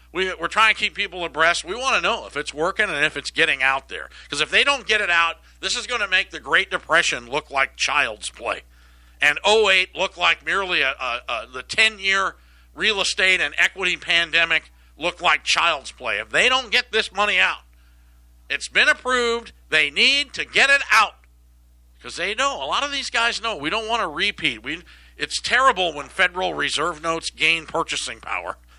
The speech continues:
I mean, you guys didn't like it, let's face it. So when you could buy more money with re-, buy your home for pennies on the dollar, it has to go the other way. We have to have runaway inflation here. It's the only way we're gonna grow out of this.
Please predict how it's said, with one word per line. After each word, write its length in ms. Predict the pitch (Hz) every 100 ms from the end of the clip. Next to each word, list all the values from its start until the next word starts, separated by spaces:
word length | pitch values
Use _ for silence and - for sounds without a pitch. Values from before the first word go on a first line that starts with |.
| _ _ _ _
I 60 | 127
mean, 200 | 151 147
you 160 | 202
guys 260 | 240 233 202
didn't 220 | 214 196
like 240 | 185 226 156
it, 120 | 147
let's 220 | 175 -
face 300 | 185 180 -
it. 60 | - _ _ _ _
So 200 | - 156
when 160 | 156 160
you 100 | 180
could 160 | 165 139
buy 240 | 180 208
more 240 | 185 196
money 280 | 180 214 190
with 200 | 160 143
re-, 160 | 131 170
buy 260 | 170 208
your 240 | 196 196 165
home 280 | 202 208 180
for 100 | 151
pennies 400 | 170 202 190 175
on 180 | 185
the 100 | 156
dollar, 440 | 139 165 208 - - - - _
it 100 | 120
has 300 | - 233 233
to 100 | -
go 220 | 180 190 165
the 160 | 156
other 200 | 151 127
way. 140 | 101 - _ _ _ - _ -
We 100 | -
have 280 | 202 208 -
to 60 |
have 240 | 175 180 143
runaway 440 | 170 196 170 170
inflation 520 | 151 - 165 156 156
here. 200 | 139 147
It's 120 | 139 117
the 120 | 127
only 280 | 180 214 208
way 220 | 180 180
we're 160 | 165 151
gonna 180 | 151 117
grow 300 | 139 175 175
out 200 | 170 165
of 120 | 156
this. 240 | 160 -